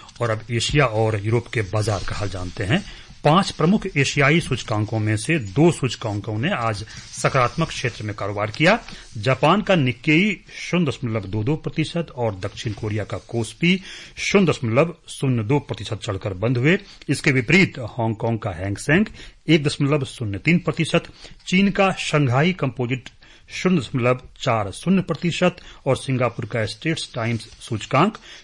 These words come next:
शून्य दशमलव दो दो प्रतिशत गिरकर बंद हुए। प्रमुख यूरोपीय सूचकांक आज मिले-जुले रुख के साथ कारोबार कर रहे थे। अंतिम समाचार मिलने तक जर्मनी का डेक्स शून्य दशमलव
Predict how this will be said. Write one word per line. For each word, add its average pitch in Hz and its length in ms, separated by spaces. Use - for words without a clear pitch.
शून्य 226 220
दशमलव 143 440
दो 120 120
दो 123 120
प्रतिशत - 500
गिरकर 107 360
बंद 110 260
हुए। 92 140
प्रमुख 226 320
यूरोपीय 156 420
सूचकांक 170 520
आज 120 240
मिले-जुले 127 460
रुख 107 200
के 107 80
साथ 107 400
कारोबार 101 440
कर 131 100
रहे 123 140
थे। 175 100
अंतिम 123 400
समाचार 104 500
मिलने 117 280
तक 202 160
जर्मनी 120 500
का 110 80
डेक्स 156 300
शून्य 214 280
दशमलव 131 400